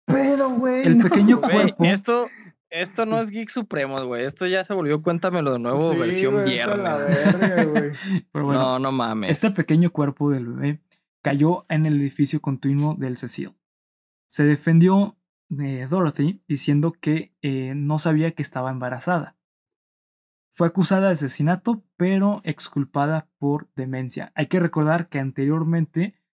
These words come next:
Speaker 2: la demencia era, eh, sinónimo a locura. Hoy en día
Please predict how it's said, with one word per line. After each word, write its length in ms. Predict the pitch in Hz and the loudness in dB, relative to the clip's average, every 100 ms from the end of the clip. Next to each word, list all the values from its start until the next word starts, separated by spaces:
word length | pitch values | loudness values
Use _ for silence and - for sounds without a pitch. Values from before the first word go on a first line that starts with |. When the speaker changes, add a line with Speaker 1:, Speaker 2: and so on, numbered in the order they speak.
| _ | _
Speaker 2:
la 120 | 139 | -6
demencia 720 | 131 131 143 143 - 151 165 - | -4 -2 0 0 0 0 0 -4
era, 540 | 135 135 139 139 135 - | -6 -4 -2 -2 -4 -8
eh, 420 | 135 123 131 127 - _ _ | -12 -10 -12 -14 -18 _ _
sinónimo 540 | - 143 151 147 147 139 | 0 4 6 6 4 2
a 40 | |
locura. 540 | 131 - 151 143 127 - _ _ | 0 0 2 2 0 -10 _ _
Hoy 160 | - 139 | -2 2
en 80 | 143 | 4
día 160 | 151 | 4